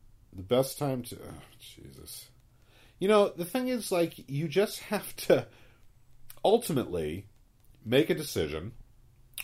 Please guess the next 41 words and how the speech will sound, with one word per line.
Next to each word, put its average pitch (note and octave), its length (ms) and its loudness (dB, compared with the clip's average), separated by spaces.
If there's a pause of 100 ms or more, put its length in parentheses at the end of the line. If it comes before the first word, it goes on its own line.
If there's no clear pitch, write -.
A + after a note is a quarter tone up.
which B2+ 240 2
involves A2+ 420 2
some B2 200 -4
risk. C#3+ 360 0
I G2 80 0
think C3 180 -4
you B2 120 4
also A#2+ 240 2
have G#2+ 160 -2
to G2+ 60 -10
be G2+ 100 -6
willing F#2 440 -4
to, E2 460 -6 (800)
uh, E2 540 -2 (160)
live A2+ 320 0
with C#3 140 0
some D#3 240 -4
risk. F#2 520 -2 (180)
Like, F#2 180 -6
if E2+ 140 -8
you G#2+ 180 -2
invest G#2 460 0
fifty - 320 -4
thousand G#2 480 0
dollars F#2 420 0
in G2+ 80 -6
a G2 60 -8
business, E2 680 -6 (600)
there's F#2 260 -2
no F#2+ 200 2
guarantees. F#2 720 -2
That D#2 200 -6
business E2+ 380 -6
could - 160 -8
fail F2 380 -2
and E2+ 100 -8
you E2+ 60 -10
could D2+ 180 -12
lose D#2 240 -6
your G2 100 -6
investment. D#2+ 640 -6